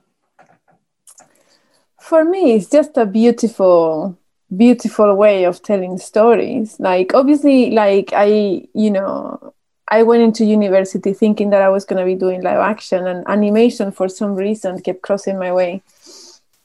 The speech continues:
And then I just love, I just love everything about it. I love the fact that, you know, it's very heavily design based. Like, I, I love that every, every character that you have on the script has to be designed and built.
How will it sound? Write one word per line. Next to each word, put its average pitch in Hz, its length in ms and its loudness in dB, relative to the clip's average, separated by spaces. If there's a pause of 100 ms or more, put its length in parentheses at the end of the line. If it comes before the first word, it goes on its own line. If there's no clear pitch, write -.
(260)
And 240 160 4
then 240 360 2
I 254 120 2
just 294 240 -2
love, 285 420 2
I 247 140 0
just 277 220 -2
love 240 240 2
everything 220 400 0
about 185 320 0
it. 185 120 -2
I 190 120 2
love 220 640 2
the 208 100 0
fact 202 500 -4
that, 190 300 0 (560)
you 226 80 4
know, 214 160 4
it's 214 160 2
very 185 720 2 (400)
heavily 214 460 0
design 269 800 2 (320)
based. 302 680 0
Like, 202 360 0
I, 202 120 2
I 202 200 2
love 214 440 2
that 202 240 0
every, 202 420 0
every 208 280 0
character 214 500 0
that 196 140 0
you 196 100 0
have 202 180 0
on 190 140 -4
the 196 80 -2
script 196 360 -6
has 220 240 -6
to 226 100 -8
be 214 140 -6
designed 202 720 -4
and 208 180 0
built. 208 560 -2